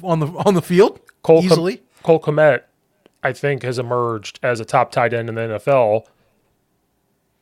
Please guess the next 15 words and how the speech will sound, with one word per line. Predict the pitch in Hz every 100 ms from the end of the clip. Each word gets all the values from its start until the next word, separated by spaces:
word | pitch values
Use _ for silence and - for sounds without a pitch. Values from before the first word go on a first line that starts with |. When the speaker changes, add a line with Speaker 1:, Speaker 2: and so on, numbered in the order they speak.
| _ _ _ -
Speaker 2:
And | 151
they're | 143 139
still | - 160 156
finding | - 143 143 135
ways. | 131 127 127 123 120 113 -
Jordan | - 147
Love | 139 135
is | 127
finding | 139 135 131
ways | 123 127 120
to | 117
get | 120 117
people | 123 -
the | 113 113
ball. | 147 156 95